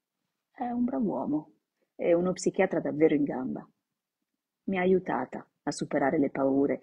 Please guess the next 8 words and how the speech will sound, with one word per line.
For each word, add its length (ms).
e 120
ho 40
vissuto 420
con 140
lui 160
un 120
bellissimo 560
periodo. 560